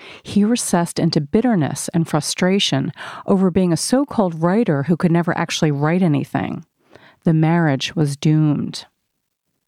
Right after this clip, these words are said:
All I want for Christmas is to listen to June Havoc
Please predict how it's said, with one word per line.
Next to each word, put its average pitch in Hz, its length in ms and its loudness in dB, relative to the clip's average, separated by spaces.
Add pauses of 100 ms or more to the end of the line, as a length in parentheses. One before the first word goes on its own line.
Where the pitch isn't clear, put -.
(520)
All 233 200 2
I 330 60 2
want 233 220 2
for 190 120 -2
Christmas - 640 -2
is - 180 -4
to 175 120 0
listen 175 380 0
to 208 80 -2
June 170 340 0
Havoc 156 580 -2